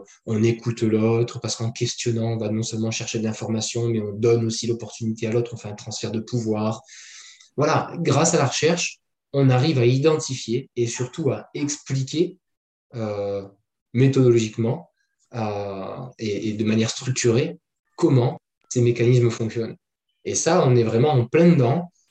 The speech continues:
et, euh, on est vraiment au début d'une très belle recherche en coaching. Il y a beaucoup de chercheurs sur le sujet maintenant. Et en plus, avec l'arrivée de la technologie de l'I A, en plus, ça nous offre l'opportunité de questionner de manière encore plus stricte et plus profonde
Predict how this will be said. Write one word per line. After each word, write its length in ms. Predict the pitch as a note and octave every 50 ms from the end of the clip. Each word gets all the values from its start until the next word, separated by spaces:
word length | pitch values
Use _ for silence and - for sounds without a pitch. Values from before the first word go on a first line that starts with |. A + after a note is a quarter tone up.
| _ _ _ _
et, 240 | A#2 B2 C#3 D#3 D3
euh, 180 | B2 A2+ A2 G#2+
on 80 | A2
est 60 | A2+ A#2
vraiment 280 | A2 A#2 C3 D#3 D#3+
au 140 | C3 A2+ G#2+
début 460 | G#2+ A2 A2+ C3 C3+ C3+ C3 C#3+ E3+
d'une 220 | C#3+ C3+ A#2+ A2+ A2+
très 160 | - - C3+
belle 160 | C3+ C#3+ C#3
recherche 460 | B2 A#2+ A#2 - - C#3 C3+ - -
en 60 | A#2
coaching. 520 | A2+ - - - - - - D#3 E3 B2 - - _ _ _ _ _ -
Il 40 |
y 40 | F#2+
a 40 | G2
beaucoup 280 | G#2 A#2 B2 B2 - C3+
de 40 |
chercheurs 380 | B2+ - A#2 - - - B2+ -
sur 140 | - - B2
le 40 | -
sujet 240 | - A#2 A2 A2+
maintenant. 420 | G#2+ G#2 G2+ G#2 A2+ D3 F3 - - _ _ _ _ _ _ _ -
Et 100 | - G#2+
en 80 | A2
plus, 240 | G#2 - D#3+ D#3+ -
avec 200 | C3 A2 G#2 -
l'arrivée 320 | B2+ B2+ B2 A#2 A#2 C3 C3+
de 80 | B2
la 60 | A2+
technologie 520 | A2+ A2+ A2 - B2+ A#2 A2+ A2+ A2 A#2+ A#2
de 100 | A2+ G#2+
l'I 180 | G2+ G2 G#2+
A, 240 | A#2+ C3+ - - - _ _ _ _ _ _ _ _ _ _ _ _ _
en 140 | C3+ C#3 C#3
plus, 240 | C3+ - E3 F#3+ F#3
ça 180 | - - C3+
nous 300 | B2+ C3 C3+ C#3 C3+ D#3+
offre 400 | F3+ - - - - - - _ _ _ _ _ _ _ _ _ _ _ _
l'opportunité 920 | C3+ C#3 C#3 C3+ - C3+ C3 - - B2+ A#2+ A#2+ A2+ - B2+ C#3 - F3 - _ _ _ _ _ _ _ _
de 120 | A2 A#2+ B2+
questionner 600 | B2+ - - E3+ D#3 - - - C#3+ C3+ C#3+ D3+
de 40 |
manière 320 | C3+ A#2+ A#2 A2+ A#2 - B2+
encore 300 | C3+ C3 - D3+ - -
plus 180 | - - C3+
stricte 520 | C3 - - - - - - E3 F3 E3+ C#3+
et 40 | C3
plus 140 | - C3
profonde 520 | C3 - - B2 - - - - C#3+ B2+